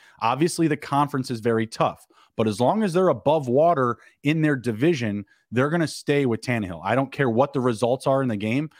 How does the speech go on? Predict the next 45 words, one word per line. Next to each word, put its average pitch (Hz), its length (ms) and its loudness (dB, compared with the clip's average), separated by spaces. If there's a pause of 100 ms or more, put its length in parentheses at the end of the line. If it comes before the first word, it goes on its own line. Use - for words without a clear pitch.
(160)
They're 127 120 2
not 139 320 0
gonna 135 160 0
lean 131 200 2
over 117 200 0
to 107 60 -2
him 110 160 -2
at 107 80 0
any 110 200 -2
point. 95 280 -6
You 120 100 -2
did 139 160 -2
not 170 280 0
go 151 160 0
out 135 160 0
and 120 100 -6
sign 131 320 0
DeAndre 117 360 0
Hopkins 107 520 -2 (220)
so - 140 -2
that 117 120 2
you 139 140 0
could 113 240 -2 (240)
get 139 160 0
Will 123 180 2
Levis 107 340 -2
on 95 80 -6
the 90 80 -8
field. - 300 -16 (300)
And 113 260 -2
I 113 100 0
can 117 280 -2
guarantee 135 480 0
that 107 160 -2
DeAndre 113 340 0
Hopkins 117 320 -2
had 107 160 -2
something 107 300 -4
to 92 80 -6
say 117 180 0
when 98 140 -2
they 98 60 -6
were 92 100 -6
signing. 98 240 -6
Like, 98 140 -8